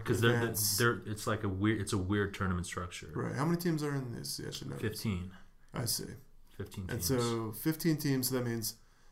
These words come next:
Speaker 1: They're playing games, and then there are more playing games, and then there are four teams that have a double bye,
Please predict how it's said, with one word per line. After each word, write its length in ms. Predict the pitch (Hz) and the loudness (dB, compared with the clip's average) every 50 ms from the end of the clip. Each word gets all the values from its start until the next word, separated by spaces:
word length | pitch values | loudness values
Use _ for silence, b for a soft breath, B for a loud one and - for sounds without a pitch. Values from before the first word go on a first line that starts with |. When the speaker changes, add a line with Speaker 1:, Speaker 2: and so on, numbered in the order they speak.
| b b | b b
Speaker 1:
They're 140 | 110 101 | -2 -2
playing 380 | 101 - - 127 113 117 117 113 | -2 0 0 0 2 4 4 4
games, 320 | 110 113 110 110 110 104 | 4 4 2 2 2 2
and 160 | 104 98 95 95 | 2 2 2 2
then 140 | 95 95 92 | 2 0 0
there 180 | 92 92 95 | 0 0 0
are 40 | 90 | 0
more 240 | 87 87 98 101 98 | 0 0 0 0 0
playing 260 | 98 - 104 95 92 90 | -2 -2 -2 -2 0 0
games, 260 | 92 87 90 90 90 | 0 0 -2 0 0
and 140 | 92 90 92 | 0 0 2
then 140 | 92 95 | 2 2
there 100 | 92 104 | 2 2
are 40 | 98 | 0
four 280 | - - - 135 135 135 | 0 -2 -2 0 0 0
teams 240 | 135 - 147 131 120 | 0 0 -2 0 0
that 120 | 117 101 | 2 2
have 120 | 107 92 | 2 0
a 80 | 92 90 | 0 -2
double 380 | 90 90 - 101 98 101 120 120 | -4 -2 0 0 0 0 0 -2
bye, 420 | 117 120 120 123 127 127 - 120 | -2 -2 -2 -2 -2 -4 -6 -8